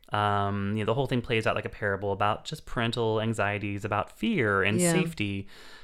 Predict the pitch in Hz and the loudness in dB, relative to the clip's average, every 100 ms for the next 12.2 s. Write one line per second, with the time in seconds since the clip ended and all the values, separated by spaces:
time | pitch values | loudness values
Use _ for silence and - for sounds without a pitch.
0 | - 110 107 110 123 123 120 117 120 - | -4 2 2 2 4 6 6 2 -2 0
1 | 135 127 120 - 98 98 - 107 104 107 | 0 0 -2 -2 -2 -2 0 0 0 0
2 | 107 107 104 - 92 95 - 101 110 - | 2 2 0 0 0 0 -2 -2 0 0
3 | 98 - - - 113 110 101 98 95 95 | -2 -4 -8 -2 0 2 2 2 2 2
4 | - - - 117 110 107 98 101 92 - | -2 -20 -4 -2 0 0 0 -2 -4 -4
5 | 98 - - 104 - - - 117 107 - | -6 -4 -2 -2 -2 -6 -4 -2 -2 -2
6 | - 90 92 101 107 104 - 113 101 90 | -4 -4 -6 -4 -4 -4 -4 -4 -2 -4
7 | 92 90 87 92 95 - - - - - | 0 0 0 -2 -6 -12 -18 -20 -20 -18
8 | - 95 98 101 131 113 113 104 92 95 | -8 -4 -2 -2 -2 -2 -4 -6 -6 -6
9 | 90 - - - - 107 104 104 104 107 | -6 -12 -20 -14 0 4 6 6 4 2
10 | 101 95 101 101 107 - 117 110 98 101 | 2 0 -2 -2 -4 -4 -2 0 -2 -2
11 | 98 95 92 101 139 127 113 - 131 120 | -2 -2 -4 -4 -4 -4 -2 0 0 -2
12 | 92 85 | -2 -4